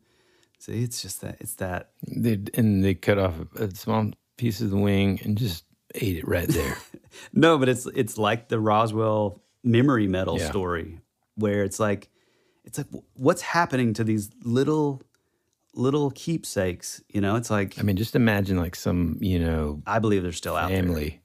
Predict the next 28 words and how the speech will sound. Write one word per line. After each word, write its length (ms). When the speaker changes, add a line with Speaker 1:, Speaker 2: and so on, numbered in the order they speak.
Speaker 2:
some 260
family 420
has 140
just, 140
like, 180
passed 360
it 120
down 340
Speaker 1:
Mm. 280
Speaker 2:
generation 680
after 200
generation. 460
Speaker 1:
Well, 100
it's 140
like, 300
it's, 220
you 140
know, 280
I 60
think 220
I 40
mentioned 320
it 60
before, 300
but 120
it's 160
like 160
the, 340